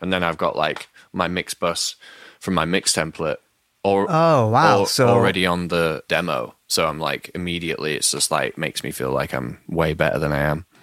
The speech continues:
Speaker 2: <laughs>
Speaker 1: You know?
Speaker 2: So instead of, like, producing, arranging everything in Cubase and then bouncing out the stems, you're actually, like, streaming it over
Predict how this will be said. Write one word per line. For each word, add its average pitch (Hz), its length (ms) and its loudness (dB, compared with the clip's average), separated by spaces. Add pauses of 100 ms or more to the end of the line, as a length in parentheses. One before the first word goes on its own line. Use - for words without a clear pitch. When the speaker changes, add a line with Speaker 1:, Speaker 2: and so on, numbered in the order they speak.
(640)
Speaker 2:
<laughs> - 680 2
Speaker 1:
You 87 100 -8
know? 78 140 -8 (880)
Speaker 2:
So 160 220 6
instead 185 360 6
of, 143 580 6 (120)
like, 120 520 0 (120)
producing, 131 420 2
arranging 120 400 0
everything 110 420 -2
in 107 160 -4
Cubase 110 480 -2
and 117 220 -2
then 107 160 -2
bouncing 110 800 0
out 117 220 0
the 110 80 -10
stems, 107 500 -4
you're 117 120 0
actually, 110 560 0
like, 104 220 -4
streaming 120 400 -2
it 110 100 -2
over 107 420 0